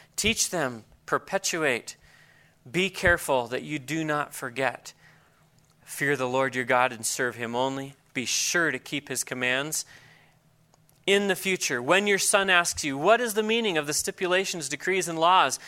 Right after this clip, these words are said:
the Lord our God has commanded you?" tell him, watch the remembrance now, "We were slaves of Pharaoh in Egypt, but the Lord brought us out of Egypt with a mighty hand.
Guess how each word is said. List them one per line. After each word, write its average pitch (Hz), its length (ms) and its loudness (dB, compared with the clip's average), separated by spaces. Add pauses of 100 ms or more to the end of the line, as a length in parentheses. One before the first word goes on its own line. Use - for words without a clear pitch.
(100)
the 151 100 0
Lord 165 200 6
our 160 120 8
God 160 220 8
has 151 120 -4
commanded 160 440 0
you?" 190 100 0
tell 269 360 10
him, 220 380 6 (360)
watch 165 380 6
the 170 120 -2
remembrance 165 720 2
now, 135 360 4 (840)
"We 233 280 2
were 226 280 6
slaves 156 480 0
of 151 80 -6
Pharaoh 185 320 4
in 156 80 -2
Egypt, 165 280 -4
but 170 140 2
the 170 100 4
Lord 202 400 4 (200)
brought 185 400 4
us 160 200 -2
out 170 220 4
of 151 100 -6
Egypt 147 320 -8
with 139 120 -12
a 143 40 -6
mighty 151 360 0
hand. 143 260 -2